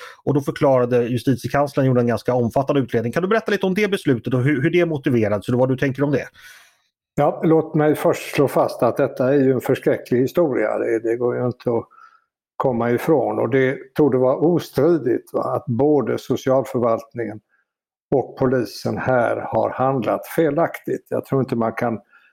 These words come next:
Speaker 2: sätta det i fråga. Och då har vi bestämmelser i, eh, skadeståndslagen om att när det är felaktig myndighetsutövning så ska myndigheten då svara för ersättning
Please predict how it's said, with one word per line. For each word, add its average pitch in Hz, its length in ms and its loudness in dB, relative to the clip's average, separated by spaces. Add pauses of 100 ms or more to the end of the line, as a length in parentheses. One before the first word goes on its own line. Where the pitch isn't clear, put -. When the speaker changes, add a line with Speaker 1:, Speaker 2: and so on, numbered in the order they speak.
(240)
Speaker 2:
sätta 139 300 0
det 139 120 4
i 120 160 4
fråga. 160 560 0 (800)
Och 127 100 0
då 131 100 4
har 156 240 2
vi 185 80 6
bestämmelser 156 680 0
i, 123 640 0
eh, 123 140 0
skadeståndslagen 117 1040 -2 (580)
om 123 220 0
att 117 220 -2
när 123 120 2
det 123 200 0
är 110 80 -2
felaktig 123 680 0
myndighetsutövning 120 1120 -2 (540)
så 127 500 0
ska 113 600 0 (120)
myndigheten 120 840 -2
då 117 380 -2
svara 110 480 0
för 123 260 -4
ersättning 123 760 -4